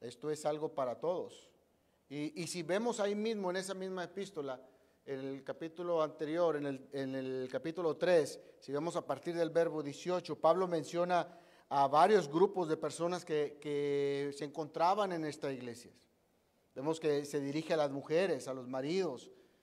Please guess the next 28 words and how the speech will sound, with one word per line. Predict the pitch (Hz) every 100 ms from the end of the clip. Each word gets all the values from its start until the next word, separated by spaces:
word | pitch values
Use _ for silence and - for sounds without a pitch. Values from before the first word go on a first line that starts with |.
| _ _
a | 123
los | 139 -
hijos, | 220 220 165 131
a | 135
los | 131
padres, | - 170 196 170 131 -
a | 127
los | 120
siervos, | - 160 190 170 131 120
incluso | 131 - 180 180 185
a | 165
los | 147 -
amos. | 170 208 139 - - _ _ _ _ _ _ _ _ _ _ _ _ _ _ _ _ _ _
Y | 131 139
terminando | 170 165 165 196 220 220
eso, | 254 247 190
entonces | 170 196 202 196
prosigue | - 170 156 185 202 196
a |
dar | 175 175
estos | 202 202 185
mandamientos. | 151 139 135 139 135 139 139
Entonces | 135 175 180 196
concluimos, | 185 170 160 180 202 165 -
o | 151
podemos | 151 165 180
concluir, | 180 160 170 196 190 -
que | 165 147 -